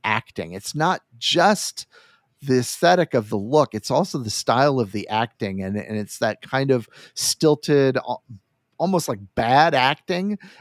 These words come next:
and trying to do that in a way that is authentic and, and in a way that is, that, that, well,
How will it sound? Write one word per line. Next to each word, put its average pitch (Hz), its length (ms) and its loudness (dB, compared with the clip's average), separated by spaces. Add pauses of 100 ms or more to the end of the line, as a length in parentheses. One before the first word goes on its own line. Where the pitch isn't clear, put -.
and 151 200 -4
trying 262 460 0
to 160 80 -8
do 143 400 -2
that 110 340 0
in 123 120 0
a 120 80 2
way 143 260 2
that 127 160 -2
is 107 160 -2
authentic 135 720 -2 (420)
and, 117 380 0 (120)
and 117 200 0
in 117 120 2
a 110 80 2
way 117 300 2
that 113 300 2
is, 104 580 -2 (500)
that, 117 220 0 (120)
that, 110 200 0 (580)
well, 110 280 -2